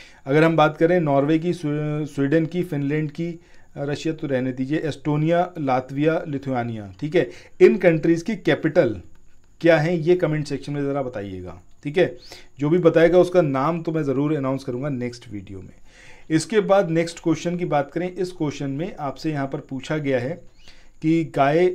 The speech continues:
ब-, और मतलब ये पशु दे रखे हैं, उनकी नस्ल दे रखी है, आपको यहाँ पर बताना है कि सुमेलित कौन सी नहीं है।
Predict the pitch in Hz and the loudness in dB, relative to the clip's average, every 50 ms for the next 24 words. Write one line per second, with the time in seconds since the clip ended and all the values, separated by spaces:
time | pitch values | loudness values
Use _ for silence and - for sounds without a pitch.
0 | 180 180 147 127 127 143 160 156 147 143 143 143 143 147 147 151 151 151 147 147 | -2 -8 -12 -10 -6 -4 -2 -2 0 0 0 0 0 0 0 0 -2 -2 -2 -4
1 | 143 131 156 151 156 160 160 160 151 139 - 165 165 156 160 160 156 156 - 196 | -4 0 2 4 6 4 4 2 0 -2 -2 0 2 2 2 2 2 0 -4 -8
2 | 202 202 185 190 175 143 139 151 147 - 165 160 143 135 131 120 113 117 - - | -8 -6 -6 -4 -4 -2 -2 -2 -2 -2 -4 -4 -2 -2 -4 -4 -6 -8 -12 -16
3 | 107 107 107 107 - - - - - - - - 120 127 - - 170 160 156 156 | -16 -16 -16 -16 -20 -20 -20 -20 -20 -18 -6 -4 -4 -2 2 2 4 4 4 2
4 | 165 180 156 156 147 151 156 165 185 180 - - - - 147 139 135 135 143 170 | 2 0 0 -2 -2 -2 -2 -2 -4 -4 -6 -8 -8 -4 -2 0 2 2 2 2
5 | 180 180 - - - 139 135 135 131 - 165 175 175 156 143 127 123 120 110 113 | 0 -2 -6 -6 -4 -2 -2 -2 -2 -4 -6 -8 -6 -8 -8 -8 -8 -8 -8 -8
6 | 117 104 87 90 - | -10 -12 -12 -16 -18